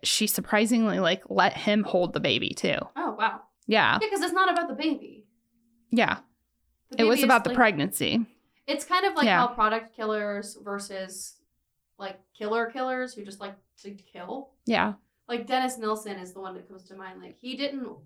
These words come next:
Speaker 2: kill because he liked, or he was a product killer. He didn't like the killing process.
Speaker 1: Yeah.
Speaker 2: He liked the end result. Or there's, like, people who don't like
Speaker 1: Yeah.
Speaker 2: it's the other way around, who like the killing process and not to deal with the dead body.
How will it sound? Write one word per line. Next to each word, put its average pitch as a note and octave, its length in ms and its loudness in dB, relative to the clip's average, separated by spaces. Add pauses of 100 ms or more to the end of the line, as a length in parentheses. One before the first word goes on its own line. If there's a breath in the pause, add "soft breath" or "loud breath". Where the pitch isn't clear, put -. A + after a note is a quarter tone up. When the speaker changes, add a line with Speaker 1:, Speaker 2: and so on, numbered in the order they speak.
(140)
Speaker 2:
kill B3 240 0
because G#3 260 -12
he G#3+ 120 -14
liked, G3+ 400 -10 (300)
or G#3 80 -14
he B3 120 -8
was A#3+ 140 -4
a G#3 60 -6
product A3 400 -2
killer. - 220 -18
He G#3+ 100 -8
didn't A#3+ 180 -6
like A3+ 200 -4
the G3 80 -16
killing G3+ 360 -10
process. - 560 -18 (540)
Speaker 1:
Yeah. G3 260 2
Speaker 2:
He A#3+ 60 2
liked A3 200 -2
the G3+ 120 -12
end G3 160 -8
result. F#3+ 440 -14
Or A3 120 -4
there's, G#3 240 -2
like, F#3+ 240 -6
people G3+ 220 -12
who G3+ 100 -10
don't F#3+ 280 -12
like F#3 280 -12 (1120)
Speaker 1:
Yeah. G#3 300 2
Speaker 2:
it's G#3+ 140 -10
the G#3+ 80 -4
other G#3 180 0
way G3 120 -4
around, F#3+ 280 -6
who G#3 100 -10
like F#3+ 220 -10
the G3 80 -16
killing F#3+ 260 -12
process G3 300 -14
and G3 100 -12
not F#3+ 180 -8
to - 60 -20
deal F#3+ 120 -16
with F#3+ 80 -18
the - 80 -20
dead F#3+ 180 -14
body. G#3 460 -8